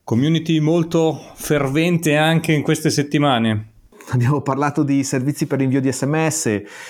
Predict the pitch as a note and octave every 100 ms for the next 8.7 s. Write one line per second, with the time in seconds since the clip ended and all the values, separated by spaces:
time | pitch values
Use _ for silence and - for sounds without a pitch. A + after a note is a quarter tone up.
0 | - - A2+ A2+ A2+ A#2 A#2+ C#3 C#3+ B2+
1 | B2 B2 - C#3+ - A#2 A2+ B2 A2 A2
2 | A2 A#2 A#2 A#2+ A#2 A#2 B2 B2 B2 B2+
3 | B2+ A2+ B2+ A#2+ G#2+ A2+ A#2+ A#2 A#2 A2+
4 | - - A2 C3 C#3 B2+ - _ B2 B2
5 | B2 A#2 A#2+ A#2+ B2+ D3 F#3 G#3 A3+ _
6 | _ _ _ - - A2 C3+ D#3 G3 A3+
7 | E3+ B2 A#2+ C3+ D3+ D3+ D3+ - _ -
8 | B2+ C3+ C3+ B2 D3+ C#3